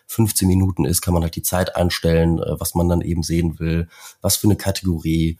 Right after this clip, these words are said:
und so weiter und so fort. Und, äh, die Kommentarfunktion haben wir auch extrem erweitert,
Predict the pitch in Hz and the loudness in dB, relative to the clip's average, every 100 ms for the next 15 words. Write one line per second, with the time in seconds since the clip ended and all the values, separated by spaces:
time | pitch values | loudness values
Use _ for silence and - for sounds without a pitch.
0 | - 90 85 80 85 85 71 - - 87 | -8 -6 -4 0 0 0 0 -2 -6 -6
1 | 82 - 73 - 85 87 - - 85 85 | -4 -6 -6 -2 0 0 -6 -6 -2 -2
2 | 80 80 - 80 78 76 87 - 87 82 | -2 -6 -4 -4 -2 -4 -6 -2 0 0
3 | 101 139 139 110 - 113 107 104 98 110 | 0 -2 -2 -2 0 0 0 0 0 0
4 | 92 - - 104 92 90 95 98 85 | -2 -4 -2 0 2 2 2 2 0